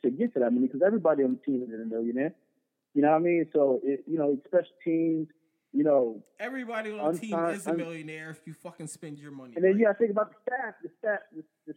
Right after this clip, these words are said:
Speaker 1: staff that has to cater to these people too. You know what I'm saying? Like, it's not just, just the player. You know what I mean? It's the, so I think there's a lot of moving pieces
Speaker 2: Dude,
Speaker 1: that go into this.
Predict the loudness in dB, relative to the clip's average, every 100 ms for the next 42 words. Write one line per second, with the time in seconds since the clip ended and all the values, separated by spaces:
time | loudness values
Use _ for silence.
0 | _ -6 -4 -4 -8 -10 -8 -8 -12 _
1 | -12 -10 -10 _ _ _ _ _ 0 0
2 | -2 -2 -4 -6 -8 -8 -6 -6 -8 -8
3 | -6 -2 0 -2 -4 -2 0 0 0 -2
4 | _ -6 -6 _ _ _ _ _ -4 -2
5 | 2 0 0 _ _ _ _ -10 -10 -18
6 | -2 4 4 4 0 -2 -4 -4 -4 -4
7 | -6 _ -4 -4 _ _ _ _ -6 -6
8 | 0 2 2 2 4 4 4 2 2 0
9 | -2 0 -4 -2 -2 2 2 2 -4 -10